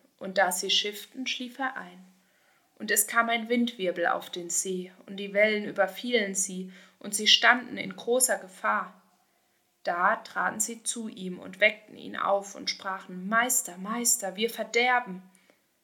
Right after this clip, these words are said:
Da stand er auf und bedrohte den Wind und die Woge des Wassers, und es ließ ab und ward eine Stille. Er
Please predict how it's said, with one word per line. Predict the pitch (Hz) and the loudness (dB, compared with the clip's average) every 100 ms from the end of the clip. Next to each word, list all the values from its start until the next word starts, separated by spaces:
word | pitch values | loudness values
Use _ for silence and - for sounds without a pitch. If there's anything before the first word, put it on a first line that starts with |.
| _ _ _ | _ _ _
Da | - 196 | -2 0
stand | 214 - 214 220 | 0 -2 -4 -2
er | 220 - | 0 0
auf | 180 180 - - | -2 -8 -18 -18
und | 190 | -12
bedrohte | 196 196 220 240 247 | -10 -6 0 0 0
den | 233 226 220 | -4 -6 -6
Wind | 202 196 185 | -6 -6 -8
und | 185 185 | -10 -10
die | 202 196 | -12 -4
Woge | 214 226 220 | -2 0 -4
des | 196 - 202 | 0 0 0
Wassers, | 196 - 170 170 - _ _ _ _ | -4 -4 -6 -14 -18 _ _ _ _
und | 208 | -8
es | 226 - | -2 -2
ließ | 240 247 - | -2 -6 -6
ab | 175 190 - - - | -6 -10 -14 -20 -20
und | 202 196 | -16 -12
ward | 175 - | -10 -8
eine | 196 208 | -6 -2
Stille. | 214 - 185 185 170 _ _ _ _ _ _ _ _ _ _ _ | 0 0 -4 -10 -16 _ _ _ _ _ _ _ _ _ _ _
Er | 190 175 | -4 4